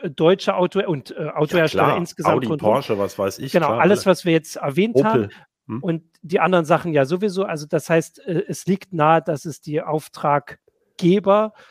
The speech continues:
Speaker 1: äh, dann auf jeden Fall gibt. Jetzt lasst uns aber mal ein bisschen,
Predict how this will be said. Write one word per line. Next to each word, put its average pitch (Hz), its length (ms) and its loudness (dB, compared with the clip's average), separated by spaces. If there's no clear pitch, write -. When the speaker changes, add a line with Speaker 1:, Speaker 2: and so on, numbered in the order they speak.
Speaker 1:
äh, 156 220 0
dann 156 200 0
auf 160 180 -4
jeden 160 200 -4
Fall 143 200 0
gibt. - 320 -12
Jetzt - 360 0
lasst 175 260 0
uns 226 120 -2
aber 185 160 6
mal 170 100 4
ein 151 80 -2
bisschen, 214 460 -4